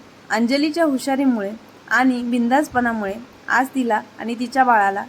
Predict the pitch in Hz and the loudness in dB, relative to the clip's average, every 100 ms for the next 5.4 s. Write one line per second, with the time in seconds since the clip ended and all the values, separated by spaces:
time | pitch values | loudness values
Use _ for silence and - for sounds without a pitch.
0 | - 240 226 220 220 202 180 185 - - | -12 -4 -2 0 -2 -4 -8 -12 -20 -20
1 | - - - - - 277 285 277 226 214 | -20 -20 -20 -8 2 2 2 -4 -2 -2
2 | 247 - - - 240 220 240 277 294 294 | -4 -10 -20 -4 0 2 2 2 2 2
3 | 277 277 262 262 269 277 226 196 - - | 0 0 2 4 4 4 -2 -8 -20 -10
4 | 226 233 220 208 269 269 247 277 247 220 | -4 -2 -2 0 -2 0 -2 -4 -4 -4
5 | - 226 214 185 | -6 -6 -6 -6